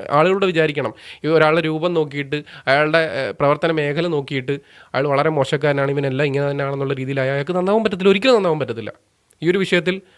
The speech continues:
മുകേഷൻ നായർ നൂറ് ശതമാനം ഇത് പെർഫെക്റ്റ് ആണെന്നൊന്നുമല്ല ഞാൻ പറയുന്നത്. പക്ഷേ അദ്ദേഹത്തിന് അങ്ങനെ സംഭവിച്ചു, അദ്ദേഹത്തിന് ഇപ്പോൾ മുൻകൂർ ജാമ്യം കിട്ടി, അദ്ദേഹം പുറത്ത് നിൽക്കുന്നു, കേസ് നടത്തുന്നു. പക്ഷേ ഈ കേസ് തീരുന്നിടം വരെ ഇദ്ദേഹം ഇങ്ങനത്തെ ഒരു പരിപാടിയിലും പങ്കെടുക്കാൻ പാടില്ല എന്നുണ്ടെങ്കിൽ അദ്ദേഹത്തിന് ആറ് ഏഴ് എട്ട് വർഷം പോകും.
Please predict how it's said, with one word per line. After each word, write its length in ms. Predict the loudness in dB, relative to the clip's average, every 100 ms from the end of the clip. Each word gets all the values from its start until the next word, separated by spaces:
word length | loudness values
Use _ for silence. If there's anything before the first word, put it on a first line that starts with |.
| -6
മുകേഷൻ 380 | 0 2 2 0
നായർ 220 | 0 -2
നൂറ് 300 | -2 -4 -4
ശതമാനം 520 | -4 -6 -4 -4 -6 -8 _ _ -12
ഇത് 100 | -8
പെർഫെക്റ്റ് 440 | -4 -4 -2 0
ആണെന്നൊന്നുമല്ല 380 | 2 2 4 4
ഞാൻ 140 | 4 4
പറയുന്നത്. 240 | 2 0
പക്ഷേ 300 | -2 0 0 -2
അദ്ദേഹത്തിന് 420 | -8 -2 -2 -2
അങ്ങനെ 180 | -2 -2
സംഭവിച്ചു, 480 | -4 -4 -4 -4 -6
അദ്ദേഹത്തിന് 380 | -6 -4 -4 -4
ഇപ്പോൾ 200 | -4 -4
മുൻകൂർ 280 | -4 -2 0
ജാമ്യം 260 | 2 2
കിട്ടി, 140 | -2 -2
അദ്ദേഹം 220 | 0 0
പുറത്ത് 240 | 0 0
നിൽക്കുന്നു, 240 | -2 -2 0
കേസ് 260 | 0 2
നടത്തുന്നു. 440 | 2 0 -2 -8 -10 -18 -10 -6
പക്ഷേ 200 | -2 0
ഈ 160 | -2 -2
കേസ് 220 | -2 -2
തീരുന്നിടം 500 | -6 -6 -4 -2 0
വരെ 120 | 0
ഇദ്ദേഹം 340 | -2 -4 -4 -2
ഇങ്ങനത്തെ 280 | -2 -2 0
ഒരു 120 | 0
പരിപാടിയിലും 460 | 0 2 2 0
പങ്കെടുക്കാൻ 420 | -2 -2 -2 -2 -2
പാടില്ല 280 | -2 -2 -4
എന്നുണ്ടെങ്കിൽ 460 | -4 -6 -8 -10 -8
അദ്ദേഹത്തിന് 340 | -6 -6 -4
ആറ് 140 | -4
ഏഴ് 120 | -2 -2
എട്ട് 140 | -4
വർഷം 260 | -6 -2 -2
പോകും. 160 | -2